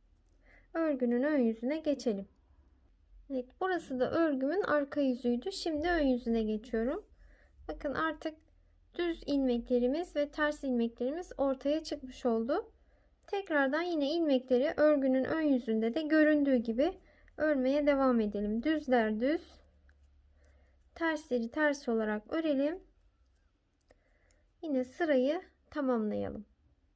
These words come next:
Evet, örgümün ön yüzünü tamamladım. Yine tekrar arka yüze geçiyorum. Yine tersleri ters, düzleri düz olarak örelim. Ve örgümün ön yüzüne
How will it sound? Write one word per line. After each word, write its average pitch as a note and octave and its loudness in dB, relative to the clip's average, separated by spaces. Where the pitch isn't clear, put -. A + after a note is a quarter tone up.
Evet, C4 -4
örgümün D4+ 2
ön D#4+ 2
yüzünü A#3 0
tamamladım. C#4+ 2
Yine C4 2
tekrar D4 -2
arka C4+ 0
yüze A3 0
geçiyorum. G#3+ -6
Yine D4+ -2
tersleri D4+ -4
ters, D4+ -6
düzleri B3+ -2
düz C#4 -6
olarak G#3+ 0
örelim. C#4 -2
Ve - -4
örgümün B3 0
ön D4 0
yüzüne B3 0